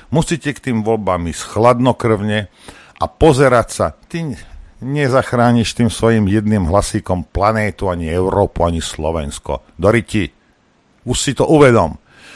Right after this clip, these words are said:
Ty musíš ísť zvoliť takého človeka, hej, k-, o ktorom vieš,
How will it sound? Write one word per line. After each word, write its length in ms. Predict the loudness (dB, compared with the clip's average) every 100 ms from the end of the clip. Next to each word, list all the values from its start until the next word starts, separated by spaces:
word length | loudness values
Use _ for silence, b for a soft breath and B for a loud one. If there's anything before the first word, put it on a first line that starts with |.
| B 0
Ty 160 | 4
musíš 440 | 4 4 0 0 -2
ísť 60 |
zvoliť 320 | 2 4 2 -2 B B B B _ _ _ _ -2
takého 400 | 0 2 2 2
človeka, 640 | 4 4 4 0 -2 -2 -12 _ -4
hej, 240 | -4 -4 -10 _ _ _ _ _ -20
k-, 360 | -20 -14 0
o 80 | 2
ktorom 560 | 4 4 6 8 6 4
vieš, 560 | 4 4 4 -2 -8